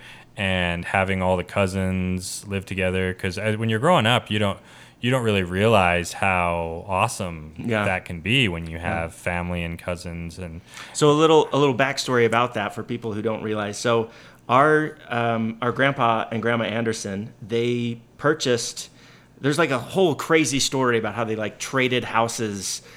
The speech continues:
Speaker 2: traded land with somebody else who didn't want to live in the Orem area. Just, there was so much land that they didn't enjoy, um,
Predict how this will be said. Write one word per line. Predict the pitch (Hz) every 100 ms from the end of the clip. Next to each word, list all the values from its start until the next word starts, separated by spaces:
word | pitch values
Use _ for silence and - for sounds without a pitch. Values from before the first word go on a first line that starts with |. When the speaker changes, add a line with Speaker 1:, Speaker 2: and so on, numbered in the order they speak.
| - -
Speaker 2:
traded | 127 120 107
land | 113 117 117 110
with | 104 -
somebody | - 127 117 113
else | 120 -
who | 117
didn't | 107 120 -
want | 107 120 113
to | 113
live | 113 113 101 - 110
in | 110
the | 104 107
Orem | 110 110 110 107 104 -
area. | 107 113 101 95 92 - - -
Just, | 120 - -
there | 123
was | 110
so | - - 135
much | 127 123 -
land | 123 117 117
that | 107
they | 107 104 101 -
didn't | 113 110 -
enjoy, | 101 107 107 104 104 98 - - - -
um, | 107 107 104 101 98